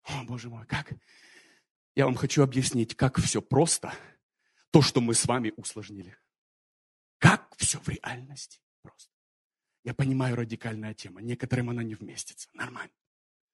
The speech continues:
Я, я с-, абсолютно понимаю, что некоторым не по зубам то, что я говорю. Но я знаю, что здесь есть несколько человек, которые сейчас поймут, о чем идет речь.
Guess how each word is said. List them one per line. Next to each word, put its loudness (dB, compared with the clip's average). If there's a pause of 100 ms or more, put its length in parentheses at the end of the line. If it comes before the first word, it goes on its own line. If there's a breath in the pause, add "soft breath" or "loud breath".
(320)
Я, -8
я -6
с-, -2
абсолютно -2
понимаю, 0
что -10
некоторым 0
не -4
по -2
зубам -2
то, -8
что -8
я -10
говорю. -8 (360 loud breath)
Но -2
я 4
знаю, 2
что 0
здесь 0
есть -4
несколько -10
человек, -18 (640 soft breath)
которые 4
сейчас 2
поймут, 0
о -6
чем -6
идет -14
речь. -14